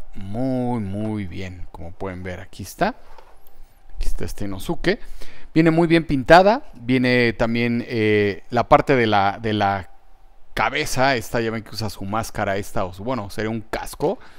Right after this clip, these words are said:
si lo quieren ver así, que es como de un jabalí, pero vean qué bien tiene los ojos,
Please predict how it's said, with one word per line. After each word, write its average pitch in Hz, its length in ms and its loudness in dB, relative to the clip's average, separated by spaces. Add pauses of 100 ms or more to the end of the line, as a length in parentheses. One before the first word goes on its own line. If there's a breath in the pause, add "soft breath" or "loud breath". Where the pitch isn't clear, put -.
(180 loud breath)
si - 140 -8
lo 90 100 -6
quieren 113 280 -4
ver 113 160 0
así, 107 260 -4
que - 140 -12
es - 80 -8
como 101 180 -6
de 107 60 -4
un 107 80 -6
jabalí, 104 560 -2 (400 loud breath)
pero 107 200 0
vean 127 280 0 (180)
qué 147 220 2
bien 135 300 0
tiene 127 260 0
los 101 260 -6
ojos, 165 580 -4